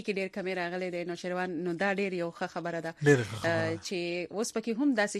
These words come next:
Speaker 1: شته، خو شمیره کې چې کمی راغلی دی، نو خیر دی، دا نور خلک به هم پوهه شي. د خپرونې وخت هم ورو ورو پای ته رسي، او چې بس چې چا، چا په دې خپرونې کې برخه اخیستې، ټول د ب-،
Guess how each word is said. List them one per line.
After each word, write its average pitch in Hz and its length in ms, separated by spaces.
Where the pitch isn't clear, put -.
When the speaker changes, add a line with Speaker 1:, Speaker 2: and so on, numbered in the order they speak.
Speaker 1:
شته، 196 140
خو 202 80
شمیره 226 300
کې 233 120
چې 202 140
کمی 196 240
راغلی 196 320
دی، 170 140
نو 165 40
خیر 190 180
دی، 175 140
دا 160 60
نور 180 120
خلک 175 200
به 170 120
هم 180 100
پوهه 170 200
شي. 165 80
د - 20
خپرونې 277 360
وخت 302 160
هم 302 100
ورو 285 160
ورو 262 180
پای 277 160
ته 269 40
رسي، 262 180
او 214 80
چې - 140
بس 208 120
چې 226 140
چا، 247 120
چا 233 200
په 214 100
دې 240 140
خپرونې 233 400
کې 214 120
برخه 220 220
اخیستې، 226 200
ټول 233 160
د - 100
ب-، 196 120